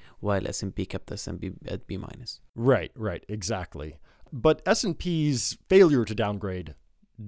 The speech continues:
Speaker 2: didn't really matter because the other big three ratings agency, Moody's, had already downgraded us back in January. And the way that most financial, uh, institutions operate in the world is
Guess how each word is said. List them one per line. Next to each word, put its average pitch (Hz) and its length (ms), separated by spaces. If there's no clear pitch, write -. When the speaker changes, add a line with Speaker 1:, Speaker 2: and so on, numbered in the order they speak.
Speaker 2:
didn't 147 280
really 131 240
matter 110 360
because 98 380
the 110 260
other 131 520
big 113 480
three 107 540
ratings 110 400
agency, 98 680
Moody's, 135 400
had 147 100
already 175 320
downgraded 117 580
us 104 140
back 104 280
in 95 220
January. 90 600
And 117 160
the 123 60
way 139 460
that 123 320
most 143 640
financial, 123 680
uh, 113 200
institutions 117 600
operate 120 440
in 104 80
the 104 80
world 123 260
is 104 200